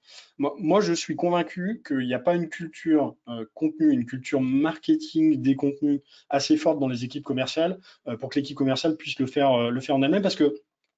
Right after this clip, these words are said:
à l'inverse, parce que nous, on, on bosse aussi avec des boîtes qui ont une culture, euh, marketing, des équipes marketing ultra réduites, voire pas de marketing, et c'est le commercial qui porte ces choses-là. Euh, en fait, on est aussi sur des contenus qui sont, qui sont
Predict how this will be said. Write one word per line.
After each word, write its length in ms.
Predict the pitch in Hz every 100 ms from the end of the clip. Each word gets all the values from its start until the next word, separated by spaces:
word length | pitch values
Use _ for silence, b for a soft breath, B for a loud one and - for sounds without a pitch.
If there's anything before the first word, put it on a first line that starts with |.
| - -
à 100 | 131
l'inverse, 640 | 156 160 170 - - _
parce 120 | 113
que 60 | -
nous, 100 | 147
on, 80 | 151
on 160 | 131
bosse 200 | 123 151
aussi 180 | 151 160
avec 100 | 143
des 100 | 139
boîtes 180 | 139 151
qui 80 | 123
ont 60 |
une 60 | 110
culture, 340 | 127 123 135 110
euh, 180 | 107 - b -
marketing, 420 | 117 - - 147
des 120 | 110
équipes 180 | 107 123
marketing 360 | 117 113 139 -
ultra 280 | 170 - 151
réduites, 260 | 143 151 127
voire 220 | 117 -
pas 120 | 165
de 80 | 151
marketing, 440 | 151 - 131 -
et 40 | 120
c'est 140 | -
le 60 | 107
commercial 400 | 131 127 - 131
qui 120 | -
porte 220 | - 135
ces 100 | 127
choses-là. 420 | 117 117 123 175 - B B B 117
Euh, 160 | 113
en 120 | 117
fait, 200 | 120 165
on 100 | 160
est 60 | 120
aussi 220 | 127 -
sur 180 | - 147
des 80 | 131
contenus 340 | 135 127 170
qui 140 | 170 -
sont, 160 | -
qui 140 | - -
sont 180 | 120